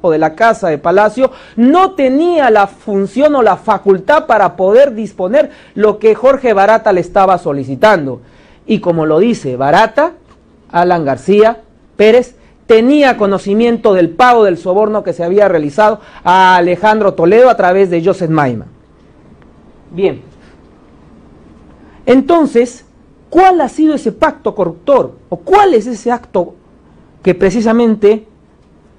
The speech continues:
motiva esta investigación? Esto lo encontramos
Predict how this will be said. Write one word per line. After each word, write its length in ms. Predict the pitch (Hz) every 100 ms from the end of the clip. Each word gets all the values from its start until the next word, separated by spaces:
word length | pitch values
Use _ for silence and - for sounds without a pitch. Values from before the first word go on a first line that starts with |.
| _
motiva 540 | - 180 - 254 226 226
esta 240 | 214 214
investigación? 760 | 208 180 - 143 139 233 262 131 - _ _ _ _ _ -
Esto 300 | 214 349 320
lo 80 | 269
encontramos 680 | 220 226 254 254 262 254